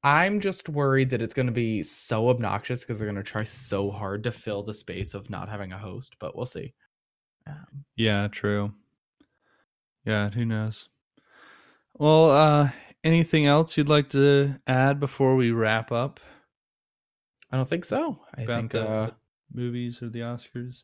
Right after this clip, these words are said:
Speaker 1: I think we're good. I think, uh, it's worth noting that probably the next time y'all hear from us, it'll be, like, all shorts. <laughs>
Speaker 2: Yeah.
Speaker 1: Uh,
Speaker 2: Yeah,
Speaker 1: the
Speaker 2: we've
Speaker 1: shorts
Speaker 2: got
Speaker 1: are
Speaker 2: that
Speaker 1: about to
Speaker 2: coming.
Speaker 1: drop, so I'll be seeing them all weekend. I don't know about you,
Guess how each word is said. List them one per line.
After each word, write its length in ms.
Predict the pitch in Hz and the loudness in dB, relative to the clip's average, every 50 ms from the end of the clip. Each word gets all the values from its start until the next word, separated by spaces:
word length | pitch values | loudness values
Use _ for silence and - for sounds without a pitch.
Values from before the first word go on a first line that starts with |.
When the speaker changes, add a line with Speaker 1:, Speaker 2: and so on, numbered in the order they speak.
| _ | _
Speaker 1:
I 40 | - | -10
think 120 | 151 147 - | -8 -4 -2
we're 100 | 165 156 | -4 -2
good. 280 | 143 156 190 226 - | 0 0 0 2 2
I 100 | 117 101 | 0 0
think, 240 | 104 - 120 117 - | 0 -2 -6 -4 -2
uh, 260 | 113 110 107 107 110 113 | -2 -2 0 -2 -2 -4
it's 160 | - - - | -6 -6 -2
worth 200 | 117 120 120 - | -2 -2 0 0
noting 360 | 123 117 113 120 127 135 139 | 0 0 2 4 4 2 2
that 180 | 131 113 - - | 2 0 -2 -2
probably 460 | - 117 113 113 113 113 117 113 113 | 0 0 2 2 2 0 0 0 0
the 100 | 113 110 | 0 -2
next 260 | 104 104 101 - - | -4 -4 -6 -8 -6
time 240 | - 127 120 113 113 | -4 -2 -2 -2 -2
y'all 180 | 113 107 110 | -2 -2 -2
hear 200 | 113 117 117 117 | -2 -2 -4 -2
from 180 | 113 123 117 117 | -2 -4 -4 -2
us, 380 | 113 120 120 - - - - _ _ _ _ _ _ _ _ _ _ | -2 -2 -2 -4 -6 -14 -18 _ _ _ _ _ _ _ _ _ _
it'll 140 | - 113 110 | -2 -2 0
be, 180 | 104 110 104 101 | 0 2 0 2
like, 280 | 98 92 92 82 - - _ _ _ _ _ _ | 0 0 -2 -4 -8 -14 _ _ _ _ _ _
all 160 | - 117 113 113 | 2 2 2 2
shorts. 600 | - - - 117 110 98 90 - - - - - _ _ _ _ | 0 0 0 0 0 0 -2 -4 -10 -18 -20 -20 _ _ _ _
<laughs> 60 | - 160 - - - - - - - - - - - - - - | -2 -2 -2 -2 -6 -10 -12 -14 -16 -18 -20 -20 -20 -10 0 2
Speaker 2:
Yeah. 320 | 120 120 127 131 113 98 - _ _ _ _ _ _ - | 4 4 4 4 2 -2 -8 _ _ _ _ _ _ -12
Speaker 1:
Uh, 200 | 104 104 101 98 | -10 -8 -4 0
Speaker 2:
Yeah, 80 | 123 | 4
Speaker 1:
the 80 | 120 123 | 4 6
Speaker 2:
we've 20 | |
Speaker 1:
shorts 120 | 127 123 127 | 6 6 6
Speaker 2:
got 200 | 127 123 127 123 | 4 4 4 4
Speaker 1:
are 60 | 123 | 2
Speaker 2:
that 20 | 117 | 0
Speaker 1:
about 200 | 107 113 113 - | 0 0 0 0
to 20 | - | -4
Speaker 2:
coming. 120 | 110 107 | -10 -10
Speaker 1:
drop, 300 | 101 98 104 101 - - | -8 -6 -6 -6 -6 -8
so 360 | - - 117 107 101 101 104 95 | -10 -4 -4 -2 0 0 -2 0
I'll 180 | 73 104 110 | 2 2 2
be 120 | 107 113 110 | 4 2 0
seeing 260 | - - 120 110 107 | 0 0 -2 -2 0
them 140 | 107 107 107 | 0 0 2
all 180 | 104 104 104 | 2 0 0
weekend. 420 | 101 95 98 - 104 98 101 101 107 | -2 -4 -6 -6 -6 -6 -6 -6 -8
I 100 | 104 101 | -8 -6
don't 100 | 104 104 | -6 -4
know 80 | 101 | -4
about 200 | 98 104 101 98 | -4 -4 -4 -4
you, 280 | 104 107 101 98 98 - | -2 -2 -4 -4 -6 -8